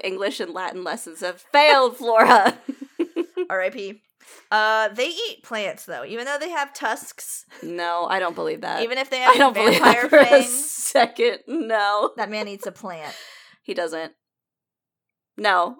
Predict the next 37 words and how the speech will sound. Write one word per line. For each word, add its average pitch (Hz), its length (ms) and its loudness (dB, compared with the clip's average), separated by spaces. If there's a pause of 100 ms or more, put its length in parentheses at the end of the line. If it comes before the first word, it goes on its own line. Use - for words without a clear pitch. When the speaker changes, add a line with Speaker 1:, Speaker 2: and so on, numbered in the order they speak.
Speaker 1:
I 240 120 2
Speaker 2:
Eats - 20 0
a 311 40 -8
Speaker 1:
think 311 120 -6
he 339 140 -2
Speaker 2:
plant. 226 180 2
Speaker 1:
com-, 208 140 -16
I 226 100 4
think 269 200 -4
he 311 80 -4
eats 240 280 -6
people's 202 400 -6
dreams. 165 640 -8
I 214 80 0
think - 140 -2
this - 180 -6
is 302 140 -6
the 302 120 -8
Sandman. 190 680 0
<laughs> 294 60 -10 (680)
Speaker 2:
He 247 200 -12
eats 415 160 -10
plants 262 440 -4
and 220 160 -8
sometimes 254 760 -10 (240)
insects 214 380 -10
and 285 120 -16
grubs. - 540 -16 (680)
Speaker 1:
Okay, 262 460 4
well, 214 520 2 (100)
that's 233 180 -6
not 190 80 -6
a 202 60 -8
plant, 208 280 -4
is 185 140 -6
it? 185 160 -4 (180)
<laughs> - 20 -20